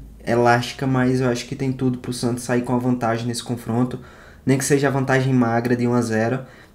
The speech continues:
Então, minha sugestão de aposta aí é o menos zero vinte e cinco a favor do Santos. Tem boa odd e essa é a minha sugestão de aposta. No jogo do Grêmio contra o Cruzeiro, nós temos um jogo bem interessante aí,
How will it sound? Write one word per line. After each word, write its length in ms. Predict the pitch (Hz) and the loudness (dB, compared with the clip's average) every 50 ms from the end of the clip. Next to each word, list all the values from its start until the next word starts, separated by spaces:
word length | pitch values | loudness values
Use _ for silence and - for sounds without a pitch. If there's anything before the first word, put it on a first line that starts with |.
| - | -8
Então, 340 | 131 120 117 - 127 131 139 | -6 -6 -2 0 0 2 2
minha 160 | 143 143 139 | 2 0 0
sugestão 420 | 135 - 131 131 131 131 - 139 135 | -2 -2 -2 -2 -2 -2 -2 0 0
de 60 | 135 | 0
aposta 480 | 127 - - 123 127 131 127 - 139 | 0 0 0 0 0 0 0 0 0
aí 160 | 123 123 127 127 | 2 4 4 6
é 60 | 123 | 6
o 60 | 127 | 4
menos 320 | 131 135 139 147 160 165 | 4 4 4 4 4 4
zero 180 | 160 160 156 139 | 4 4 4 4
vinte 180 | 151 151 147 143 | 2 0 0 -2
e 40 | |
cinco 220 | - 147 143 143 147 | -2 -4 -2 0 -2
a 60 | 139 | -2
favor 300 | 139 - 135 127 131 131 | -2 -2 -2 0 0 0
do 100 | 135 143 | 0 -2
Santos. 580 | 139 - - 131 123 123 123 123 - - - - - - - - - - - - - - | -4 -2 -2 0 2 2 2 0 -2 -6 -14 -16 -20 -20 -20 -20 -20 -20 -20 -20 -8 -2
Tem 160 | 120 120 127 | 2 4 4
boa 200 | 123 120 120 117 | 6 6 6 6
odd 440 | 110 110 117 120 123 123 123 123 123 - - - | 6 6 6 4 4 4 0 -2 -4 -8 -12 -4
e 100 | 120 117 | 0 2
essa 220 | 120 117 120 - 120 | 2 2 2 0 0
é 20 | |
a 20 | |
minha 120 | 123 120 120 | 2 0 0
sugestão 420 | 120 127 117 123 123 120 - 117 | 0 -2 -2 -2 -2 -2 -2 -2
de 80 | 120 127 | -2 -2
aposta. 420 | 139 131 - 101 98 - - - - - - - - | -2 -4 -4 -6 -6 -8 -10 -16 -20 -20 -20 -14 -4
No 100 | - 147 | 2 6
jogo 180 | 151 196 190 190 | 8 10 10 10
do 80 | 190 185 | 8 6
Grêmio 240 | 170 165 160 160 | 8 8 6 6
contra 240 | 156 165 156 147 151 | 4 2 0 -2 -4
o 40 | - | -4
Cruzeiro, 520 | - 156 143 127 127 143 156 170 180 156 | -2 0 2 2 4 4 4 4 4 4
nós 220 | 143 139 139 143 - | 2 0 -2 -2 -4
temos 200 | - 143 139 139 | -4 -4 -4 -4
um 60 | 143 | -4
jogo 220 | 135 143 139 135 | -2 -2 -2 0
bem 180 | 131 131 131 139 | 0 0 0 0
interessante 720 | 160 165 175 170 160 156 - - 131 123 127 135 131 - | 0 0 0 -2 -2 -2 -2 -2 -2 0 0 0 0 0
aí, 300 | 127 117 117 123 147 - | 0 0 0 0 -2 -4